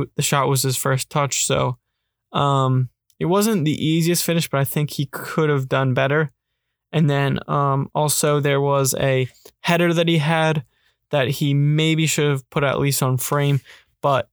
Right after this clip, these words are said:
those were his two chances. We weren't able to convert on either one, which is a little bit,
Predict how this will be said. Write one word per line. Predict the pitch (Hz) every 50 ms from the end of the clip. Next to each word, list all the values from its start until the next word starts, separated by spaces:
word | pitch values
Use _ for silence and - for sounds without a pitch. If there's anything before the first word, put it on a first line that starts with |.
| _ _ _
those | 170 160 160 156 170
were | 165 160
his | 151 135
two | - - - 151
chances. | 139 - - 143 139 127 - 135 131 135
We | - 151 139
weren't | 139 139 143 151 175 185 196 196
able | - 160 165 160 151 156 151
to | 143 -
convert | - 147 139 131 147 143 139
on | 135 131 131 - -
either | - 151 156 151 147 143
one, | 139 127 156 143 131 131 131 139 147 151 - - _ _ _ _ _ _ _ _ _ _ _ _ _ _
which | 175 139 139 147
is | 143 131
a | 135
little | 135 139 170 196 214 214 190
bit, | 175 156 135 -